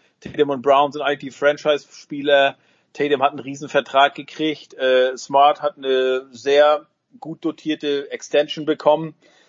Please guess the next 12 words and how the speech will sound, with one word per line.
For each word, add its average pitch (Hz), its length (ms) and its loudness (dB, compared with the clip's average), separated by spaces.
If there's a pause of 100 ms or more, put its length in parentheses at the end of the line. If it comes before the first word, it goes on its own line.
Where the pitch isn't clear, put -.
(160)
Al 143 240 4
Horford 170 400 4
ist - 160 -14
zurückgekommen. 151 880 -2
Das 143 180 -2
sind 151 140 -10
so 156 120 -4
Namen, 147 920 -2
die 139 140 -12
man 139 220 -2
so, 139 640 -2
ja, 127 400 4